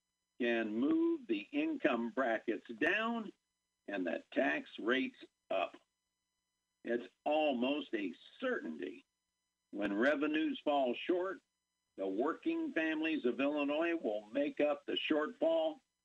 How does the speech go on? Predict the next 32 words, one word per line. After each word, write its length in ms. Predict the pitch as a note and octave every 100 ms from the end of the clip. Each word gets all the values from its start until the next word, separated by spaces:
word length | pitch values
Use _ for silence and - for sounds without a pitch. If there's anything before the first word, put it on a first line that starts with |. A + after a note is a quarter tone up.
| _ _ _ _ _
and 240 | G#2 G#2+ G2
the 160 | F#2+ -
promise 500 | C3+ D3 E3+ F#3 F3+ -
this 180 | A#2 A2+ -
tax 340 | C#3 D3+ C3+ -
will 220 | G#2 G#2+
only 400 | B2+ C#3 C#3 C3
go 260 | B2+ A#2+ B2+
up 320 | C#3+ F3 - _ _ _ _ _ -
on 320 | G#2 G2+ G#2
those 400 | A2 D3 D3+ C#3+ A#2+
earning 300 | B2 A#2+ G#2+
two 140 | D#3+ E3
hundred 240 | D#3+ C#3
and 120 | A#2+
fifty 340 | D3 C#3 - B2+
thousand 500 | C3+ C3 B2+ A#2 B2
dollars 360 | B2 B2 B2 A#2+
and 160 | A#2+
up 200 | F3 G3+ - _ _ _ _
goes 300 | A2+ A#2 G2+ - _ -
out 180 | - - _ _ -
the 100 | G3
window, 600 | G#3 F3 C#3 A2+ G2+ E2 D#2+ - _ _ _ _ _ -
along 420 | F#2 A#2 C3 C3
with 220 | A#2 G#2 -
tens 320 | D#3 D#3+ C3
of 120 | C3+ -
thousands 520 | C#3 C#3 C#3 C3 B2 G#2
more 320 | A#2+ B2+ B2 -
citizens 600 | C3+ A#2+ - B2 A2+ A2+ - _ _
out 200 | A3 -